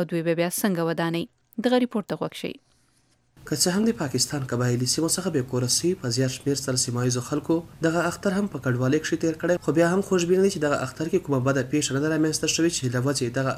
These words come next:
Speaker 2: اختر له خوشحالیو سره لمانځلی. د شمالي وزیرستان ظفر ټاون څخه بې کوره سوی یو کډوال عبدالستار ډیوه ته وایي دغه اختر یې په کډوالۍ کښې تیر کړی او کله چې د شمالي وزیرستان په سفر تللی، نو میران شاه کې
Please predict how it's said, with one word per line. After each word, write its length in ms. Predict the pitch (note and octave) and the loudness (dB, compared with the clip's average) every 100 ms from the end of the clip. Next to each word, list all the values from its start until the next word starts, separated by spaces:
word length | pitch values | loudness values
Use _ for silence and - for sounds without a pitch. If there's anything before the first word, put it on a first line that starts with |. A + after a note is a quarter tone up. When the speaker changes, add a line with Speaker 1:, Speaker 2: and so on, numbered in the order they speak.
| C3 | -4
Speaker 2:
اختر 280 | C3 D#3 D#3+ - D#3 | -4 -4 -4 0 2
له 160 | D#3 C#3+ | 2 0
خوشحالیو 420 | D#3 E3+ E3+ F#3+ - | -2 0 2 2 2
سره 180 | B2+ B2+ | 0 2
لمانځلی. 580 | E3 F#3 - C3+ C3 C3+ C3+ - D#3+ | 4 4 4 6 6 6 2 -2 2
د 80 | D#3 | 4
شمالي 260 | E3+ E3+ F3+ | 4 6 6
وزیرستان 460 | F3 F3 - F#3+ G3+ | 6 4 2 2 2
ظفر 240 | D#3 B2+ B2+ | 2 0 0
ټاون 180 | D3 E3+ - | 0 0 0
څخه 160 | C#3 | 0
بې 160 | B2 B2 | -2 0
کوره 160 | B2+ B2+ | 0 0
سوی 120 | D3 C3+ | 2 2
یو 100 | B2 C3+ | 0 0
کډوال 340 | B2 C#3 D#3+ B2+ | 0 0 0 -2
عبدالستار 540 | B2 B2 B2 C#3+ C#3 B2+ | -2 -2 -4 -2 -2 0
ډیوه 160 | B2+ C3 | 0 0
ته 80 | C3 C#3 | 0 2
وایي 200 | D#3+ E3 D#3+ - E3 | 6 4 4 0 0
دغه 140 | E3+ E3+ | 2 -2
اختر 220 | - G3+ | 0 0
یې 80 | G3+ | 2
په 100 | C3 | 0
کډوالۍ 340 | C3+ B2 C3+ D#3+ | 0 0 2 0
کښې 120 | - E3+ | 0 0
تیر 160 | E3+ - | -2 0
کړی 140 | E3+ F3 C3+ | 2 2 2
او 60 | B2+ C3 | -2 0
کله 180 | E3 F3 | 0 0
چې 140 | C#3 | 0
د 80 | B2+ | 0
شمالي 320 | B2+ B2+ C#3 B2+ | 2 2 4 2
وزیرستان 440 | A#2+ B2 - D3 C3+ | 2 0 -2 -4 -2
په 80 | B2 | -2
سفر 300 | B2+ C#3+ C3 | 0 -2 0
تللی، 140 | C#3 D#3+ D#3 - E3 | 2 0 0 0 4
نو 80 | E3 | 6
میران 240 | E3+ F3 E3+ | 6 6 2
شاه 120 | F#3 | 0
کې 60 | F#3 | 2